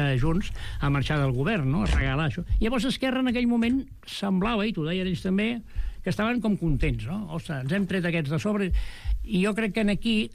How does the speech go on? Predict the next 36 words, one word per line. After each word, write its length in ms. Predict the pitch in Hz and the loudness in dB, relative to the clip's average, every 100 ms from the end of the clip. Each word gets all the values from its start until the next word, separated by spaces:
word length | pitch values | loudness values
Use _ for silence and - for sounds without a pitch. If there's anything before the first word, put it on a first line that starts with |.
| - | -6
Esquerra 600 | 170 - - 226 196 185 | -6 -4 -2 0 2 2
en 80 | 180 | 2
aquell 200 | 202 220 | 2 2
moment 380 | 220 220 220 | 4 2 2
hauria 400 | 233 185 196 214 214 | 0 0 0 2 2
d'haver 440 | 202 190 202 214 - - - 247 233 - 175 | 0 0 -2 -4 -10 -20 -20 -20 -20 -8 -2
explorat, 800 | 180 107 175 180 180 196 170 180 - - _ - | -2 0 0 2 2 0 -2 -6 -16 -20 _ -12
no, 160 | 156 170 | -10 -2
no 200 | 180 247 | 0 0
explorat, 440 | - 175 147 127 | -2 -2 -2 -2
no, 260 | 156 143 - | -2 -2 -4
de, 440 | 139 151 151 151 139 | -4 -2 0 -2 -4
d'alguna 360 | 151 156 190 226 | -4 0 0 2
manera 300 | 214 220 214 | 2 2 0
deixat 320 | 175 - 208 | 0 0 -2
lligat 600 | 180 175 170 190 185 175 - 147 | 0 0 0 0 -2 -4 -10 -10
pels 220 | 143 123 | -8 -4
grans 240 | 160 185 - | -2 0 0
temes, 380 | 202 170 175 - - - - | 0 2 0 -4 -12 -12 -4
alguna 260 | 147 226 | 0 2
mena 160 | 226 233 | 2 2
d'acord 280 | 214 202 180 | 2 0 -2
parlamentari. 600 | 196 185 175 185 208 240 - - - | -2 0 0 0 -2 -4 -10 -20 -16
Escolta, 320 | - 139 202 - | -8 -4 -4 -4
Esquerra 440 | 143 - 147 220 233 _ - | -6 -4 -4 -4 -8 _ -6
tenia 240 | 170 185 | 0 2
moltes 200 | 220 208 | 0 0
possibilitats, 680 | - 147 143 131 139 - - | -2 0 0 -2 -4 -6 -6
tenia 280 | - 143 185 | 0 2 2
els 80 | 190 | 0
comuns, 400 | - 170 233 220 - | 0 2 2 0 -2
tenia 440 | 165 180 185 185 | 0 2 2 0
el 100 | 165 | -2
P 120 | 185 | -2
S 100 | - | -2
C, 140 | - | 0